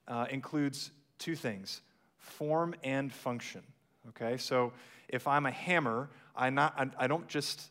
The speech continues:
um, I'm not just, I don't just exist as a hammer.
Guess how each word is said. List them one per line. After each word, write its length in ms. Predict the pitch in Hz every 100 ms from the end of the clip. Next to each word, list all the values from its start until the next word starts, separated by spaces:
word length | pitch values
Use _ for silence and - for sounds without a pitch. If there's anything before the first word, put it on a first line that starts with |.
| _
um, 400 | 117 113 110 113 123
I'm 80 | 127
not 160 | 151
just, 160 | 151 -
I 60 | 143
don't 140 | 175
just 140 | - -
exist 580 | 123 110 139 170 - -
as 180 | 139 131
a 60 |
hammer. 480 | 113 156 156 110 110